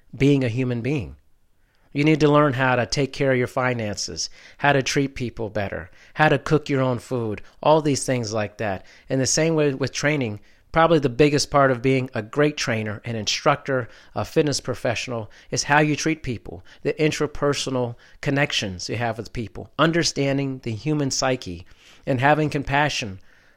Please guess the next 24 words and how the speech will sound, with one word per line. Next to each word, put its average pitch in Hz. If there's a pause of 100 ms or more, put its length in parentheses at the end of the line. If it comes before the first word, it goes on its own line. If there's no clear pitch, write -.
for 123
not 143
only 160
your 120 (220)
clients, 170
but -
fellow 147 (100)
fitness 135
professionals. 123 (240)
We've 151
given 170
almost 156
zero, 127 (360)
zero 180
thought 147
to 117
that 87 (180)
in 123
curriculum, 131 (640)
in 123
certifications, 151 (480)
in 110 (600)
collegiate 147
programs, 143